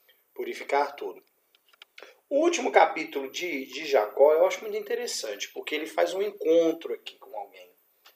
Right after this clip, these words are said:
né? Ele tem um encontro aqui com um anticristo chamado Serém.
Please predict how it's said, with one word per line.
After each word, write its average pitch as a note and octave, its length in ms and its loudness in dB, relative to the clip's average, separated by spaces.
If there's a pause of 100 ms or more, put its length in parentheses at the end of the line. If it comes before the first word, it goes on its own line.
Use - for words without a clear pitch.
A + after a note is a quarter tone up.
(200)
né? G#2+ 320 -8 (600)
Ele A#2 140 -14
tem B2+ 120 -2
um C#3 60 2
encontro D3+ 480 2
aqui - 180 -4
com D#3 180 0
um D#3+ 120 0
anticristo E3+ 560 -8
chamado D3 440 4
Serém. B2 920 -2